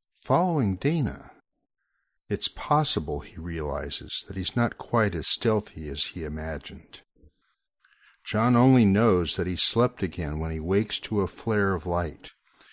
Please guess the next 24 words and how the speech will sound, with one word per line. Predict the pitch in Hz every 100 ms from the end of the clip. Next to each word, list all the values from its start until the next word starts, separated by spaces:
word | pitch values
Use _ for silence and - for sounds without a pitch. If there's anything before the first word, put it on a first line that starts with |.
| _
and | 95 101
then | 107
a | 98
tug | - 117 127 104
at | 85
the | 104
cord | - - 110 98
around | 87 85 80 71
his | 69
neck. | 85 87 73 - - _ _ _ _ _ _ - _
He | 101 95
opens | 104 123 127
his | 131 123 127
mouth | 123 98 90
to | -
speak, | 90 - - 135 113 - -
but | 101 -
before | 98 - 120 120
he | 117 117
can, | - 147 120 73 69 78 - _ _ _
the | 98
cord | - 139 127 98 80
snaps | - 113 101 95 - -
tight, | - - 110 - -